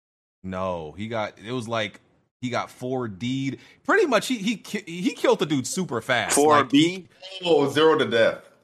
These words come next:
Speaker 2: Oh, God.
Speaker 1: Oh, okay, that's what it means. Okay.
Speaker 3: Yeah, yeah.
Speaker 1: Okay, yeah, he killed them, he killed them, like,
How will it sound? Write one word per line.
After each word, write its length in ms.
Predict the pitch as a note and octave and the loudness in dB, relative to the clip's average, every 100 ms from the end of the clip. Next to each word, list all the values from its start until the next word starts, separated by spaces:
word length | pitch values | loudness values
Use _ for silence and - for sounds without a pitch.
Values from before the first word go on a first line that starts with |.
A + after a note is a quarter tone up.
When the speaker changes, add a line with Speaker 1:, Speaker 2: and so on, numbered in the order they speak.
| _ _ | _ _
Speaker 2:
Oh, 280 | A2+ G2+ F#2 | -8 -6 -8
God. 240 | E2+ D2 - _ _ _ _ _ _ - | -16 -20 -20 _ _ _ _ _ _ 0
Speaker 1:
Oh, 680 | G#3+ A#3+ A#3+ G#3 D#3 C3+ | 4 6 6 6 6 4
okay, 240 | D3+ A#2 G2+ | 2 0 0
that's 200 | A#2+ G#2+ | 0 -2
what 120 | G2 | -8
it 40 | F2 | -10
means. 340 | D#2 D2 - | -12 -16 -10
Okay. 300 | G#2 - F#2+ | -10 -8 -6
Speaker 3:
Yeah, 160 | F#2 D2+ C2 - _ _ - | -6 -6 -10 -18 _ _ -20
yeah. 60 | A#2+ - _ _ _ _ _ _ | -20 -20 _ _ _ _ _ _
Speaker 1:
Okay, 220 | - E3 E3 | 0 2 4
yeah, 80 | C3 | 4
he 160 | F#3 | 0
killed 320 | - G3 E3+ | 2 2 2
them, 100 | F3+ | -2
he 80 | E3 | -4
killed 220 | E3 F3 D#3 | -2 -2 -2
them, 120 | C3+ | 0
like, 200 | C3+ | 0